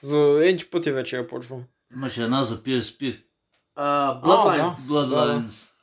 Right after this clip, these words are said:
Speaker 3: О, ти-, аз, а, имам, а,
Speaker 1: Не съм я играл аз.
Speaker 3: смелото,
Speaker 2: Минах
Speaker 3: аз
Speaker 2: я.
Speaker 3: имам смелото твърдение, че Bloodlines е по-добра игра, отколкото Assassin's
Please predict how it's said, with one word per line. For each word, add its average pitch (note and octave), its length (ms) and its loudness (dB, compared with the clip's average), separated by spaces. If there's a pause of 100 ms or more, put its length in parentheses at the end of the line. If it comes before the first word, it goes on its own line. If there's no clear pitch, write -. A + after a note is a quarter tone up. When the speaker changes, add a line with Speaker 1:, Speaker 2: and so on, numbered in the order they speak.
(200)
Speaker 3:
О, F#3 260 -4
ти-, - 180 -14 (200)
аз, - 280 -2
а, C#4 240 0 (340)
имам, A#3+ 380 -6
а, D3+ 340 2
Speaker 1:
Не C3+ 80 2
съм E3+ 220 0
я F3 80 4
играл C#3 200 2
аз. A3 80 0
Speaker 3:
смелото, A#3 460 -6 (260)
Speaker 2:
Минах B2+ 200 -4
Speaker 3:
аз - 80 -10
Speaker 2:
я. E3+ 60 -8
Speaker 3:
имам C#3+ 280 -6 (600)
смелото F3+ 520 0
твърдение, C#3+ 680 -4
че - 240 -12
Bloodlines D3+ 920 -2 (520)
е B2+ 180 -14 (200)
по-добра G3+ 460 4
игра, D#3+ 340 0
отколкото D#3 580 -4
Assassin's D3+ 160 -4